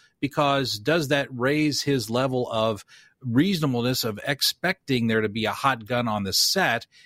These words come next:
if he wasn't participating in or had any direct knowledge of them firing guns off set?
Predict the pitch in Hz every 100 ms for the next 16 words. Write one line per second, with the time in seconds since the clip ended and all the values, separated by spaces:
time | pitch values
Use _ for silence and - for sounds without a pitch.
0 | - 123 - 160 135 147 135 - 117 165
1 | - 131 131 127 123 120 120 120 123 -
2 | - 113 127 139 127 123 107 110 98 101
3 | 117 180 156 107 104 - _ _ - 117
4 | 110 113 107 127 120 117 110 104 107 104
5 | 101 98 95 - - 156 113